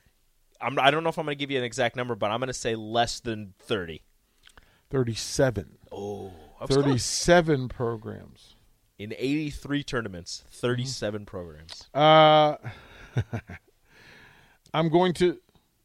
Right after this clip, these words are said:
Speaker 1: And Gonzaga is not one of them.
Speaker 2: I'm gonna list these teams.
Speaker 1: Okay.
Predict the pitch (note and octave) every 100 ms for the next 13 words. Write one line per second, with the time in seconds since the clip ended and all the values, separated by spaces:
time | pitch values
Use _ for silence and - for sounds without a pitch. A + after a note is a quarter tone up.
0 | - F2+ F2+ E2+ G2+ G#2 G#2 F#2+ G2 F#2
1 | G#2+ - - - D3+ D3 D#3+ D#3 E3 G3
2 | - G#3 G3 - E3 A2 G#2 - _ _
3 | _ _ D3+ E3+